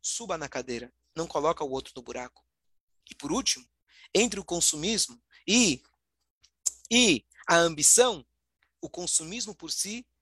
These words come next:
é difícil da gente conseguir elevar ele. Já a ambição, ela pode ser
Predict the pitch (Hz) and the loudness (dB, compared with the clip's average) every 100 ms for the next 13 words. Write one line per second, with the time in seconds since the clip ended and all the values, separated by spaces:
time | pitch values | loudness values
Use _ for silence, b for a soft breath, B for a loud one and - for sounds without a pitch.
0 | - 151 151 - 247 - 175 147 170 180 | -10 -8 -8 -12 -8 -8 -6 -6 -6 -8
1 | 165 147 190 - - 165 160 143 143 151 | -4 -2 -2 -6 -2 0 0 2 2 2
2 | - 127 - _ _ _ _ _ B B | 0 -6 -6 _ _ _ _ _ B B
3 | - - - 196 185 165 147 - - 240 | -2 2 4 4 0 -2 0 4 4 2
4 | 165 _ _ 139 135 - 214 233 185 - | -2 _ _ -6 -6 -8 -8 -6 0 2
5 | 220 196 | 2 -2